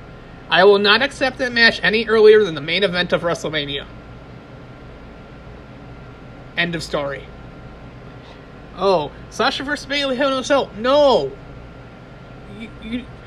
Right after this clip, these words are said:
they're best friends for so long, and then two months from now, you do, you, in a month, in a month and a half, you have a Hell in a Cell match? No. You can do a Hell in a Cell match next year.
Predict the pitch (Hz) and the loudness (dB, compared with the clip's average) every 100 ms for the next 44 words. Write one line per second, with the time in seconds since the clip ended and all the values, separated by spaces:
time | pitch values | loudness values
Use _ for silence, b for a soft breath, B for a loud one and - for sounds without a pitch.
0 | B 233 247 233 285 - - 247 269 311 | B 4 4 4 0 -4 -6 -2 -2 -4
1 | - 285 - 269 262 247 247 269 269 247 | -4 -4 -2 -2 -2 -2 -2 -2 -2 -2
2 | 233 - 247 247 269 277 - 220 247 240 | -2 -4 -4 0 -2 -2 -10 -2 0 2
3 | 202 214 262 262 254 247 233 208 - 208 | 2 2 2 -2 -6 -4 -4 -6 -8 -6
4 | 226 - 220 208 202 254 254 208 214 214 | -2 0 2 2 0 0 -2 -2 0 0
5 | 208 202 226 247 285 240 208 214 254 247 | -2 -2 -2 0 0 2 2 2 0 0
6 | 240 226 220 233 233 226 233 285 285 311 | 0 2 -2 -2 -4 -6 -4 -4 -4 -6
7 | 320 339 330 285 202 156 156 - - - | -2 0 4 6 4 2 -4 -16 -20 -20
8 | - - - - - - - - - - | -20 -18 -18 -18 -20 -20 -20 -20 -20 -10
9 | 247 254 330 320 269 311 302 269 311 277 | -8 -6 -2 2 4 4 4 2 0 2
10 | 226 - 190 330 - - 330 247 247 | -2 0 -2 -2 -4 -4 4 4 4